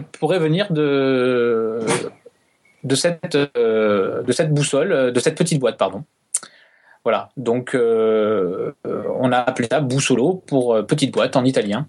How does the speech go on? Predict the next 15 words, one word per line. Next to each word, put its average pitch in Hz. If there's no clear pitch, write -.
Et 113
donc, 143
euh, 107
on 113
imagine 127
que 131
le, 117
l'invention 156
de, 131
du 131
mot 175
boussole, 143
euh, 113
vient 127
de, 143